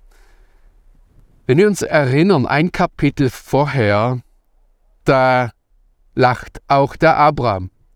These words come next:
als Gott ihm sagt, „Du wirst einen Sohn bekommen.“ Und bemerkenswert ist hier, dass beim Abraham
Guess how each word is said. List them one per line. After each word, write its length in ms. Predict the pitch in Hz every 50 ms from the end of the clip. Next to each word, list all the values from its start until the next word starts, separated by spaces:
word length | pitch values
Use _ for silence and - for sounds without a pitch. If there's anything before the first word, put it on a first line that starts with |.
| _ _
als 420 | - - 131 120 117 - - - -
Gott 280 | - 139 139 131 - - -
ihm 480 | 143 135 127 123 117 117 113 113 117 - _ _ _ _ _ _ _ _ _
sagt, 400 | - - - - 160 139 139 - _ _ _ -
„Du 160 | - 170 165
wirst 320 | 170 165 156 - - -
einen 540 | - 143 139 135 131 135 135 123 120 120 117 - _ _ _ _ _ _ _ _ _
Sohn 760 | - - - - 165 156 143 147 156 156 156 143 139 131 120 _ _ _ _ _ _ _ _
bekommen.“ 720 | - 127 113 - - - - 117 113 98 101 101 98 101 - - _ _ _ _ _ _ _ _ _ _ _ _ _ _ _ _ _ _ _ _ _ _ _ _ _ _ _ _ _ _ _ _ _ _ _ _
Und 260 | - 156 143 143 - -
bemerkenswert 840 | 151 156 156 151 139 143 160 - 196 190 - - 196 196 202 190 180
ist 200 | 196 - - -
hier, 140 | 202 190 175
dass 340 | 175 165 151 139 - - - _ _ _ _ _ _ _ _ _ _ _ _ _ _ _ _ _ _ _ _ _ _ _
beim 220 | - 147 143 135 156 -
Abraham 840 | - - 156 185 233 233 233 196 185 160 151 151 151 180 202 214